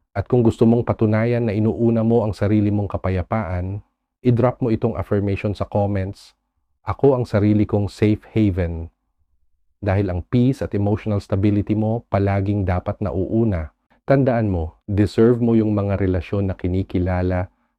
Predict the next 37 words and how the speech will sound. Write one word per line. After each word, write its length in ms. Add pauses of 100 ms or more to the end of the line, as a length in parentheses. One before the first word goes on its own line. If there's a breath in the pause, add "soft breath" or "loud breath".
at 160
sineselebrate 800
ang 140
halaga 320
mo. 260 (640)
Hindi 320
lang 160
naaalala 640
kapag 400
convenient 680
para 240
sa 160
kanila. 400 (320)
Number 320
two, 320
hindi 240
nila 240
matanggap 480
ang 160
paglago 400
mo 240
kahit 320
wala 240
sila. 480 (400)
Ito 240
yung 160
totoo 400
na 80
bihirang 480
aminin, 560 (240)
pero 160
malalim 560
ang 80
ugat 320
sa 80
human 400
nature. 500